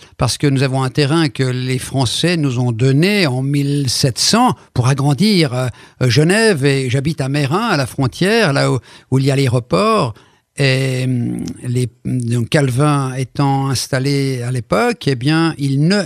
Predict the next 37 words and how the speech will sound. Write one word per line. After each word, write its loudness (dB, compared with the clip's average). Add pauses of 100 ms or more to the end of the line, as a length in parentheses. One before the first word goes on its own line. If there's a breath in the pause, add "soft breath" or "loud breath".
(140)
n'a -2
pas -2
pris, -2
ils -2
n'ont, -2 (260 loud breath)
il 0
nous 2
donnait 2
toutes -6
les 0
montagnes -2
qui -8
faisaient -2
du -2
Jura, 0
faisaient -2
le -2
tour, -4
Fort -2
de -6
l'Écluse, 0
ensuite -6
le -4
Salève, -6
jusqu'à -8
Annemasse. -8 (480 soft breath)
Les -4
catholiques 0
donnaient 2
ça -2
aux 0
protestants 0
et 2
les 0
protestants -2
ont 0
refusé. -2